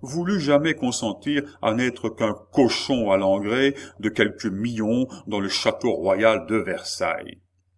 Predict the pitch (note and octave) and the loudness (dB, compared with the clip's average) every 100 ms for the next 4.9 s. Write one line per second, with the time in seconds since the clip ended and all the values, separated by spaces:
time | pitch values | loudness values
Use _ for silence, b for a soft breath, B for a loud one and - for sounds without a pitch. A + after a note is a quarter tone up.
0 | _ _ b b _ G#2+ G#2+ G2 F#2+ A#2+ | _ _ b b _ -2 0 -2 -2 -2
1 | A2+ E2+ - F#2 - - F2+ - - C#3 | -2 -4 -6 -8 -8 -6 -6 -6 -8 -4
2 | B2 A2+ B - G#2 G2+ A#2 F#2 F2 F2 | -4 -8 B -6 -4 0 0 0 -4 -4
3 | F2+ - G2+ G2 F#2 A#2 A2+ - F2 G#2 | -4 -2 -4 -2 -2 -2 -2 -4 -6 -8
4 | - E2 - B2+ E2+ D#2 G2 A#2+ C3 | -10 -12 -8 -6 -4 -4 -4 -2 -2